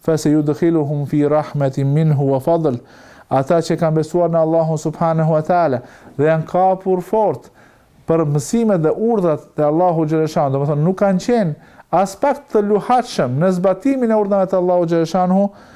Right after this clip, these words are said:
ata, Allahu do t'i fut në mëshirën e tij, do t'i vendos në mëshirën e tij, do t'i jep nga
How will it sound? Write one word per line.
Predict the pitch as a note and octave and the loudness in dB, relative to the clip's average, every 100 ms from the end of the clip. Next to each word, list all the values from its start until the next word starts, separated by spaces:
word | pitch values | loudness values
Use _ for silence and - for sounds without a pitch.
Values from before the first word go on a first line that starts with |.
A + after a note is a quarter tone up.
| - - _ | -20 -20 _
ata, | C#3+ D3+ F3+ F3+ D3+ | -2 0 2 2 2
Allahu | D#3 D#3+ D3+ D3+ | 2 2 2 0
do | C#3+ C#3 | -2 -2
t'i | F3+ F#3+ - _ _ _ | -4 -4 -10 _ _ _
fut | - E3+ D#3+ | -4 -2 -2
në | D3 C#3 | -2 -2
mëshirën | C3+ - E3+ D3+ C#3 | -2 0 0 0 0
e | C#3 | -2
tij, | B2+ G3 D#3 - - - - | 0 0 0 -4 -18 -10 -4
do | D3+ | 0
t'i | D#3 | 0
vendos | D3+ E3+ E3 | 2 0 -2
në | D#3+ | -2
mëshirën | D3+ D#3 E3+ D#3 | -2 0 0 0
e | D3 | 0
tij, | G3 F3 - - _ | 0 0 -4 -16 _
do | D#3+ D#3+ | 0 2
t'i | F3+ | 2
jep | F#3 D#3 | 2 0
nga | D3+ | 0